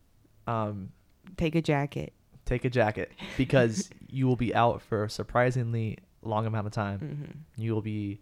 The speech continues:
Speaker 1: cold.
Speaker 2: Take flat shoes.
Speaker 1: Yes.
Speaker 2: I'm such a good mom.
Speaker 1: That,
Speaker 2: <laughs>
Speaker 1: that,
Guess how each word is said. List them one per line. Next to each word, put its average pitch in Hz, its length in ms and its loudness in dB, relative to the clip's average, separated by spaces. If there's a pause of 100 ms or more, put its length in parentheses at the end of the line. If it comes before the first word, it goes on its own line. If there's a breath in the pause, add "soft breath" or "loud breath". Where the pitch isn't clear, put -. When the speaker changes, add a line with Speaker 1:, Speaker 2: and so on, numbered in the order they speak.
(120)
Speaker 1:
cold. - 300 -4 (200)
Speaker 2:
Take 175 260 -2
flat 156 300 0
shoes. - 640 -2 (560)
Speaker 1:
Yes. 110 480 -2 (140)
Speaker 2:
I'm 160 120 -2
such 185 160 0
a 170 60 0
good 143 160 -2
mom. 127 380 -4 (420)
Speaker 1:
That, 131 220 0
Speaker 2:
<laughs> - 680 -6
Speaker 1:
that, 240 300 12